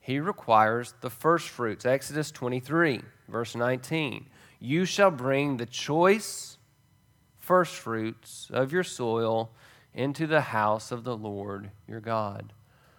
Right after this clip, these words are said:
The choice first fruits. Not whatever you deem appropriate, not whatever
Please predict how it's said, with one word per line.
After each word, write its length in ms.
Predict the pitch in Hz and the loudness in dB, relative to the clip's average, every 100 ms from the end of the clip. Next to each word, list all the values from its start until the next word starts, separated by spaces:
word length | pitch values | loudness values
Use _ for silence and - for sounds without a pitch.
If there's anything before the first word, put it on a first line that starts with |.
| _ _ _ - | _ _ _ -16
The 100 | 107 | -14
choice 800 | - - 139 147 147 - - - _ _ _ _ | -12 -4 0 0 -2 -12 -16 -20 _ _ _ _
first 680 | - 120 120 113 - - - _ _ | -8 -6 -6 -8 -14 -16 -20 _ _
fruits. 800 | _ - 113 110 101 _ _ - _ _ _ _ _ _ _ _ _ _ _ _ - | _ -16 -12 -10 -12 _ _ -20 _ _ _ _ _ _ _ _ _ _ _ _ 0
Not 320 | 117 143 151 | 4 4 4
whatever 540 | 156 165 156 165 151 151 | 4 8 8 6 2 0
you 320 | 143 160 151 | 0 0 2
deem 480 | 127 156 151 147 127 | 2 2 2 2 0
appropriate, 760 | - 147 143 - 110 110 113 - _ _ _ _ | 2 2 2 -2 -4 -2 -2 -6 _ _ _ _
not 320 | 123 147 - | 4 4 4
whatever 720 | 147 151 151 156 151 156 143 | 4 6 6 6 6 4 4